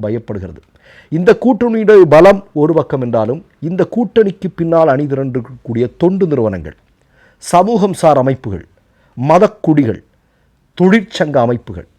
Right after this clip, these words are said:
இவங்கெல்லாம் என்னன்னா அரசியல் அதிகாரத்திற்காக ஓடக்கூடியவங்க அல்ல.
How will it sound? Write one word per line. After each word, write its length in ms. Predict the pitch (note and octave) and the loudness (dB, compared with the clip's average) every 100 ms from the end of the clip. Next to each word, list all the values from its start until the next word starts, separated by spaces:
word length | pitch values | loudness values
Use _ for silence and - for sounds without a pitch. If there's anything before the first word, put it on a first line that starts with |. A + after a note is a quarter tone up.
| _ _ E3 | _ _ -4
இவங்கெல்லாம் 520 | G3 A#3+ A#3 A3+ G#3+ | 0 2 4 4 4
என்னன்னா 260 | F#3+ F#3+ G3+ | 0 -2 0
அரசியல் 340 | F3+ G3+ A3 F3+ | -2 -2 -4 -4
அதிகாரத்திற்காக 760 | E3 F3 D#3+ D3+ D3 E3+ C#3+ D3 B2 - _ _ _ | -2 0 -2 -4 -8 -6 -2 0 0 -2 _ _ _
ஓடக்கூடியவங்க 600 | B2+ C#3+ C#3+ C#3 B2+ A2 | -2 0 0 -2 -4 -4
அல்ல. 180 | G2+ F#2+ | -8 -12